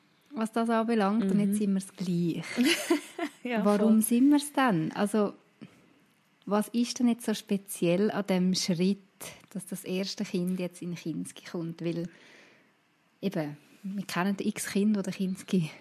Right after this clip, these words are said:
Speaker 1: schon durchlebt haben. Wa-,
Speaker 2: <laughs>
Speaker 1: warum, was ist es denn?
Speaker 2: Ja, es ist sicher ein Loslösungsprozess. Oder sicher so ein Beschützerinstinkt auch. Man will ja, dass es dem Kind gut geht. Und man hat
Speaker 1: Mhm.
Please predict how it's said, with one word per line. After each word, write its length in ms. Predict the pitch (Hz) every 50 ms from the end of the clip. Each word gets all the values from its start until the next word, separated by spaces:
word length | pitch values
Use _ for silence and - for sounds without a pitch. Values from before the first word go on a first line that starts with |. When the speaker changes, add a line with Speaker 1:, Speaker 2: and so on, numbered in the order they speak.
| - -
Speaker 1:
schon 220 | - - 202 165
durchlebt 540 | 180 170 180 170 165 202 220 - - - -
haben. 200 | 226 226 226 208 240 - - 196 196
Wa-, 100 | 214 -
Speaker 2:
<laughs> 60 | -
Speaker 1:
warum, 520 | 202 202 196 208 214 208 208 208 202 190 - - _ _ - - - 220 - - - - - - - - _ _ _ _ _ _ _ _ _ _ _ _ _ -
was 180 | 196 196 190
ist 180 | 226 233 - -
es 160 | 285 277 - -
denn? 380 | 302 311 302 214 175 180 190 - - - _ _ _ _ _ _ _ _ _ _ _ _ -
Speaker 2:
Ja, 160 | - 226 202 190
es 60 | 180
ist 160 | 202 190 - -
sicher 260 | 226 220 - - 240 233 233 233
ein 200 | 233 220 226 220
Loslösungsprozess. 1300 | 220 226 226 220 214 - 233 233 226 220 220 226 220 - - - - 226 220 - - - 208 170 - - - - - - - - - - - - -
Oder 160 | - 196 185
sicher 340 | 185 - - 220 214 - 240 226
so 120 | - -
ein 100 | 185 196 -
Beschützerinstinkt 1300 | - 190 - - - 220 220 - - - 247 233 233 269 - - - 247 233 240 233 - - - -
auch. 160 | 240 240 240 240
Man 240 | 226 208 190 175
will 140 | 202 208 226 226 -
ja, 60 | 247
dass 100 | 240 233
es 40 | 233 -
dem 80 | 233
Kind 300 | 226 - 247 240 233 -
gut 340 | - 254 240 240 240 - -
geht. 220 | - 247 240 -
Und 100 | 226 208
man 140 | 214 214 208
hat 220 | 196 208 202 - -
Speaker 1:
Mhm. 140 | 196 185